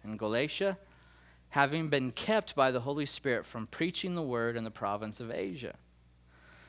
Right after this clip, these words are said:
When they came to the border of Mysia, they tried to enter Bithynia, but the Spirit of Jesus would not allow them to. So they passed by, uh, Mysia and went down to Tro-,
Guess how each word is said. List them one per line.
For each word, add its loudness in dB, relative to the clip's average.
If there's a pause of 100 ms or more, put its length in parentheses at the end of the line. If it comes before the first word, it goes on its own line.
(140)
When -4
they 2
came 2
to 0
the 2
border 4
of 2
Mysia, 2 (640)
they 0
tried 4
to -2
enter 2
Bithynia, 0 (800)
but 2
the -4
Spirit 2
of 2
Jesus 0
would 0
not 2
allow 0
them -4
to. -12 (1080)
So 2
they 6
passed 2
by, 6
uh, 0 (520)
Mysia 0 (440)
and -6
went 0
down 4
to -4
Tro-, 2